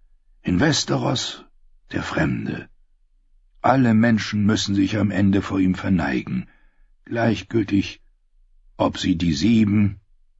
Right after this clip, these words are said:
oder den Herrn des Lichts, die Mondmutter oder den ertrunkenen Gott oder den großen Hirten anbeten.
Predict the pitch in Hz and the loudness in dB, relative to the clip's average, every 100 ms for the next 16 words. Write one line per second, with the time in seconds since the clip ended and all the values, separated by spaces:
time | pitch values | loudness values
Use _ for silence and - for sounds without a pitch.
0 | _ _ - 82 87 82 76 - 80 80 | _ _ -4 0 0 0 0 0 0 0
1 | 71 - 113 104 - - - - - _ | -4 -2 -2 -2 -10 -16 -16 -16 -20 _
2 | _ _ - - 69 65 78 95 95 85 | _ _ -20 -10 -6 -2 0 2 2 0
3 | - 80 85 87 80 - _ _ _ _ | -4 -4 -2 -2 -2 -6 _ _ _ _
4 | _ _ _ - 107 120 127 113 101 82 | _ _ _ -2 0 2 2 2 2 0
5 | - 101 104 95 90 80 98 - - - | 0 0 0 0 -2 0 0 0 -4 -16
6 | - _ _ _ _ _ - - 107 120 | -18 _ _ _ _ _ -2 0 2 2
7 | 120 123 92 92 101 - 117 78 - - | 2 0 0 0 0 0 -2 -2 -4 -6
8 | - 71 - 73 - - - - | -8 -4 -4 -6 -8 -8 -8 -12